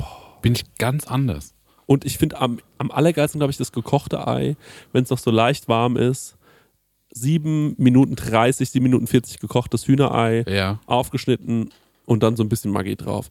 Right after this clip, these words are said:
Speaker 2: Oh.
Speaker 1: Also ich mag auch, ich mag auch das gekochte Ei.
Speaker 2: Ja.
Speaker 1: Ich mag selbst das durchgekochte Osterei
Speaker 2: Auch geil.
Speaker 1: mit Senf drauf oder mit Maggi drauf.
Speaker 2: Ja.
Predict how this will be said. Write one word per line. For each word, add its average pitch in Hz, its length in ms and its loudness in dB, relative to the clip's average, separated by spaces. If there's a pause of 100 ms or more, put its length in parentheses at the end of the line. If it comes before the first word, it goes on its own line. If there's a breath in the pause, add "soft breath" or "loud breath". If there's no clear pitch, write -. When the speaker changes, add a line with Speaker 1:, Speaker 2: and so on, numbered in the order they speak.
Speaker 2:
Oh. 170 640 0 (1500 loud breath)
Speaker 1:
Also 127 180 -6
ich - 40 -2
mag 127 180 4
auch, 123 60 4
ich 110 80 0
mag 127 160 4
auch 131 100 2
das - 160 -10
gekochte - 460 0
Ei. 139 200 0 (180)
Speaker 2:
Ja. 135 280 2 (440 loud breath)
Speaker 1:
Ich - 100 0
mag 151 220 4
selbst 160 340 2
das 123 140 0 (340)
durchgekochte - 640 -2 (100)
Osterei 95 640 2 (320)
Speaker 2:
Auch 113 300 0
geil. 135 240 2
Speaker 1:
mit 180 100 -4
Senf 135 300 2
drauf - 400 -4 (320 loud breath)
oder 123 160 4
mit 101 180 0
Maggi 139 280 4
drauf. 127 340 0
Speaker 2:
Ja. 117 140 6